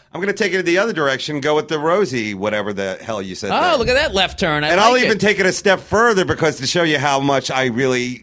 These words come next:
Speaker 1: have no self-esteem, I would eat Susan Boyle's box if it granted wishes.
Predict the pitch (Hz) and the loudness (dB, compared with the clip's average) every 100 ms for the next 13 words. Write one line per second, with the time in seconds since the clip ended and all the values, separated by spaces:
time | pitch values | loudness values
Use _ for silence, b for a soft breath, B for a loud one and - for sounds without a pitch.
0 | - - 127 110 123 127 120 120 104 98 | -10 -6 -4 0 0 0 -2 -4 -6 -6
1 | 120 123 - B B B 135 156 175 170 | -4 -4 -6 B B B -2 0 2 0
2 | 135 - 160 160 151 _ _ - - 160 | -4 -2 0 0 -4 _ _ -10 -2 -2
3 | 131 139 117 127 131 127 82 90 135 123 | 0 0 0 2 2 0 -2 0 2 0
4 | 123 - - - 135 117 139 - 123 123 | -2 -6 -8 -4 -4 -4 -4 -4 -2 -2
5 | 117 107 104 127 - 104 104 - | -2 -2 -2 -2 0 -2 -4 -8